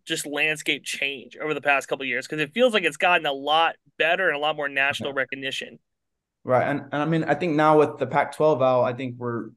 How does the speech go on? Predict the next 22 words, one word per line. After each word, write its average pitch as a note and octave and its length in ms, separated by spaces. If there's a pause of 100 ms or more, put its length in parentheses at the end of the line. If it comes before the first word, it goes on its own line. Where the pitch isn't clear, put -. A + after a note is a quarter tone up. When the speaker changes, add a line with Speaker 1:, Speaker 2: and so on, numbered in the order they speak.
(240)
Speaker 2:
for A2 120
sure D#3 360
gonna B2 200
jump A#2+ 220
into A#2+ 200
that A#2 260
top B2+ 300
five, A#2+ 380
Power A#2+ 300
Five A#2 220
conversation. A#2 680
So, A#2+ 420 (440)
I - 80
mean, B2+ 120
just C3 180
having B2+ 280
that B2+ 420
with B2 140
the A#2+ 60
Sun C3 280
Belt C3 360
and, A2+ 240